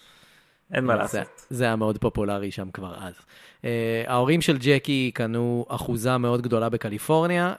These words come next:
Speaker 2: ובחצר שלהם הייתה אחת מבריכות השחייה הראשונות בקליפורניה.
Speaker 1: איך, אה, זה, זה קצת מזכיר לי את כל השיאים של מסי כזה, שהם כזה, "זה השער הראשון שמובקע בין, אה, דקה עשרים ושלוש לעשרים ושבע בזה." אה, בסדר, בריכה הראשונה ב-,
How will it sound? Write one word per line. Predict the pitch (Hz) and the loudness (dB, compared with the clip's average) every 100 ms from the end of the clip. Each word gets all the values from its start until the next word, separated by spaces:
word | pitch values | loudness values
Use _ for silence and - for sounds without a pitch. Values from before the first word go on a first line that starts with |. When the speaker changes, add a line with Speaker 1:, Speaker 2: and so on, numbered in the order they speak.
| 120 | -8
Speaker 2:
ובחצר | 107 107 101 107 - - 214 240 | -4 -4 -4 -6 -6 -2 0 2
שלהם | 175 135 135 170 - | 2 2 2 -2 -4
הייתה | 117 - 127 127 - - - - | -6 0 0 0 -4 -12 -20 -8
אחת | 123 - 131 151 | -4 -2 0 0
מבריכות | 123 120 - 127 127 | 0 -2 0 0 0
השחייה | 120 - 127 117 120 | -4 -4 -2 0 0
הראשונות | 113 107 104 110 104 107 - | 0 -4 -4 -4 -2 -4 -6
בקליפורניה. | 101 - 87 - 90 82 - - _ _ _ _ _ - _ - | -8 -8 -10 -10 -10 -10 -14 -20 _ _ _ _ _ -20 _ -12
Speaker 1:
איך, | 151 226 | -6 -2
אה, | 151 143 | -2 -2
זה, | 139 | -4
זה | 131 | -4
קצת | 131 220 254 | 0 0 2
מזכיר | 139 - 190 | 0 0 2
לי | 196 | 2
את | 165 | 2
כל | 165 180 | 4 2
השיאים | - 139 151 175 | 2 0 2 2
של | 143 117 | 2 4
מסי | 131 160 131 117 | 4 4 2 -2
כזה, | 113 113 | 0 0
שהם | - 113 | -2 0
כזה, | 120 123 - - - | 4 4 0 -10 0
"זה | 135 147 | 6 6
השער | - 202 226 | 8 8 10
הראשון | 185 165 202 214 | 8 6 4 4
שמובקע | 170 147 135 127 175 175 | 4 4 4 8 8 8
בין, | 151 180 175 | 8 6 6
אה, | 143 127 120 117 - - - | 4 4 2 -4 -14 -20 0
דקה | 127 123 175 | 4 8 8
עשרים | 214 170 185 | 8 4 2
ושלוש | 165 147 180 | 4 6 4
לעשרים | 139 127 165 175 | 2 2 0 0
ושבע | 147 165 165 151 | 4 6 8 8
בזה." | 123 123 120 120 120 135 | 8 8 6 4 0 -2
אה, | 175 | -6
בסדר, | - 262 381 180 | 0 2 4 4
בריכה | 151 143 202 | 4 8 8
הראשונה | 190 - 165 170 | 8 6 8 8
ב-, | 160 | 10